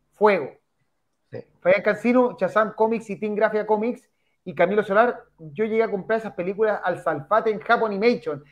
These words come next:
Speaker 1: la tienda que tenía en Providencia". Mira, esa weá que está en, en el subterráneo.
Speaker 2: Pregun-, alguien preguntó por ahí cuál es el mejor en vivo de Iron Maiden.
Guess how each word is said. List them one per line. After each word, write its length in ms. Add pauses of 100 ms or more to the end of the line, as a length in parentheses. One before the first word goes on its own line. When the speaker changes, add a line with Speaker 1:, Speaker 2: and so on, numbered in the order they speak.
(120)
Speaker 1:
la 120
tienda 200
que 60
tenía 180
en 80
Providencia". 600 (200)
Mira, 260
esa 160
weá 160
que 60
está 220
en, 80
en 200
el 100
subterráneo. 600 (3000)
Speaker 2:
Pregun-, 240
alguien 260
preguntó 380
por 140
ahí 160
cuál 180
es 100
el 100
mejor 260
en 140
vivo 280
de 80
Iron 200
Maiden. 420